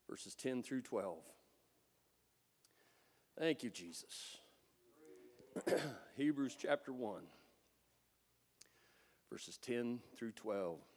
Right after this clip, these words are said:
And it says, "And thou, Lord, in the beginning hast laid the foundation of the earth,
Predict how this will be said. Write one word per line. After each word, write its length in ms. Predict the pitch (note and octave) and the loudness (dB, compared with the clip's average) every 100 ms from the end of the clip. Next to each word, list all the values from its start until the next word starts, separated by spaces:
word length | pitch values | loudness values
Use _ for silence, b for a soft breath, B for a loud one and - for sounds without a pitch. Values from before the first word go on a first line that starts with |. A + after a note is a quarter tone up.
| - - | -20 -8
And 80 | A#2+ | -6
it 80 | |
says, 280 | - C#3+ B2+ | 4 6 8
"And 160 | C#3 C#3 | 8 12
thou, 240 | F3+ F#3+ | 12 12
Lord, 420 | F3 F#3 F#3+ F#3+ | 12 12 12 12
in 120 | E3 C#3 | 10 8
the 60 | |
beginning 460 | B2+ C#3 F3+ F#3+ E3 | 6 8 8 10 10
hast 280 | C#3+ B2+ C#3+ | 10 8 6
laid 360 | E3 G3 F#3+ | 8 8 6
the 80 | C#3 | 2
foundation 760 | - E3+ E3+ D#3 F3 F3 - D#3+ | 6 6 8 8 6 4 2 2
of 100 | B2+ | 4
the 160 | B2+ | 8
earth, 340 | A2 F#2+ F#2+ | 8 8 2